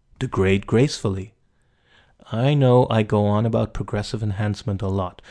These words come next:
Sometimes I make it sound like a silver bullet. Well, it kinda is. I mean, you can't just buy a bullet made of silver.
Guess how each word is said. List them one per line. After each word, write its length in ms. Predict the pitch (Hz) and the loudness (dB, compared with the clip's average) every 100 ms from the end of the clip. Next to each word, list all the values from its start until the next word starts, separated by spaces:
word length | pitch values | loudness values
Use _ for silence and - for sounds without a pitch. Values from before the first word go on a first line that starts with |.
| - - - | -20 -20 -14
Sometimes 640 | - 113 107 117 117 107 | -4 -2 0 2 2 0
I 60 | 104 | 2
make 200 | 127 139 | 2 2
it 80 | 135 | 0
sound 320 | - 120 117 | 0 0 0
like 160 | 113 | -2
a 60 | 110 | -4
silver 420 | - 120 123 120 | -2 2 4 4
bullet. 380 | 117 113 101 90 _ _ _ _ _ _ _ _ - - - - | 4 2 2 -4 _ _ _ _ _ _ _ _ -20 -20 -20 -10
Well, 80 | 135 | -8
it 80 | 135 | -6
kinda 320 | 185 202 - | -4 -2 2
is. 320 | 160 110 - _ _ _ _ _ _ _ _ - | 2 2 -4 _ _ _ _ _ _ _ _ 2
I 60 | 123 | 4
mean, 260 | 113 104 - _ _ _ | 4 2 -8 _ _ _
you 120 | 107 | -8
can't 260 | - 139 131 | -2 0 0
just 260 | 110 - - | -2 -6 0
buy 280 | 135 104 | 2 2
a 100 | 95 | -2
bullet 300 | 92 107 104 | -2 -2 -2
made 160 | 107 98 | -2 -2
of 80 | 92 | 0
silver. 400 | 139 123 98 | 2 2 2